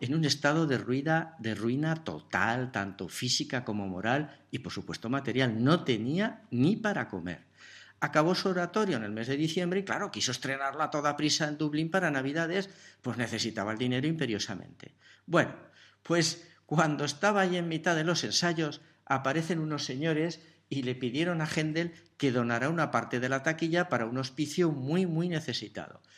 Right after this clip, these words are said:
Y Händel dijo: "¿Cómo que ceda yo una parte de la taquilla para su hospicio? Le regalo toda la recaudación".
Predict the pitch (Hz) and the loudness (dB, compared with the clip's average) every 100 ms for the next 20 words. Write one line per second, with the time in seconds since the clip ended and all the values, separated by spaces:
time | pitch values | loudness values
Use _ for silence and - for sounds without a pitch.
0 | - - 156 - 160 165 180 143 - 104 | -20 -4 -2 2 2 4 2 0 -2 -6
1 | - - - _ - 214 240 226 226 226 | -10 -18 -20 _ 2 4 4 4 2 2
2 | 214 214 214 208 208 190 214 196 190 202 | 0 0 0 4 4 2 0 0 2 0
3 | 185 190 180 165 165 165 170 160 160 156 | 0 -2 -2 -2 -4 -2 0 2 2 2
4 | 139 147 131 110 - - - - - 160 | 0 -2 -4 -6 -6 -8 -10 -16 -2 4
5 | 185 180 185 180 196 247 254 208 214 240 | 6 6 4 4 4 4 2 2 2 0
6 | 233 196 147 120 147 139 107 | 0 0 0 0 2 0 -2